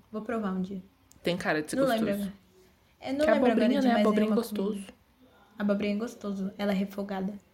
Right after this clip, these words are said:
Speaker 1: com molho.
Speaker 2: Hum.
Speaker 1: Berinjela também. Lasanha de
Speaker 2: Porra.
Speaker 1: berinjela. Berinjela só com molho. Eu, eu gosto de comer a berinjela, tipo, a minha mãe faz, às vezes passa ovo, farinha e frita, e eu como ela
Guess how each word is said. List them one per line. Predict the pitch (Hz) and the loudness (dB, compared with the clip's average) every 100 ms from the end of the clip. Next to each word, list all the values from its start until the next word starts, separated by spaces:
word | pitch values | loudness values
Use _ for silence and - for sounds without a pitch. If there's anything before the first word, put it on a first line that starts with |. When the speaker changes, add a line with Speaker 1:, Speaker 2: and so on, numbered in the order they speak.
| _ _ | _ _
Speaker 1:
com | - 208 | -10 -2
molho. | 196 190 202 262 254 - _ _ - | 0 2 0 -4 -6 -12 _ _ -4
Speaker 2:
Hum. | 208 240 262 269 269 - - - _ _ _ _ - | 0 2 0 -4 -14 -20 -20 -20 _ _ _ _ -4
Speaker 1:
Berinjela | 208 220 220 214 208 | 0 2 4 4 2
também. | 220 202 196 190 - | 0 -2 -2 -4 -8
Lasanha | 196 196 202 - | -6 -4 -2 -2
de | |
Speaker 2:
Porra. | 196 | -2
Speaker 1:
berinjela. | 185 185 180 175 202 180 175 - | -2 -2 -4 -4 -4 -4 -8 -12
Berinjela | 180 180 196 185 180 175 170 175 170 - - | -4 0 2 2 2 0 -2 -6 -8 -12 -14
só | - 190 | -8 -6
com | 190 202 | -4 0
molho. | 185 196 | 2 2
Eu, | 196 190 - | 2 0 0
eu | 190 208 | 0 2
gosto | 208 202 220 | 2 0 -2
de | 208 | -6
comer | 208 214 208 | -6 -4 -2
a | |
berinjela, | 202 196 202 202 190 190 180 | -2 -2 -2 0 0 0 -2
tipo, | - | -4
a | 190 | -4
minha | 190 190 | 0 0
mãe | 185 | 0
faz, | 185 190 185 | -2 -2 -2
às | |
vezes | 190 185 | -2 -2
passa | - 196 196 190 - | -4 -4 -4 -6 -4
ovo, | - 202 262 233 | 0 2 2 -2
farinha | - 208 196 208 247 269 247 - | -4 -2 -2 -2 -4 -6 -8 -12
e | 214 | -12
frita, | 196 220 262 262 | -8 -2 0 2
e | 196 | 2
eu | 202 220 | 0 -2
como | - 214 196 | -4 -2 -2
ela | 185 190 185 | -2 -4 -8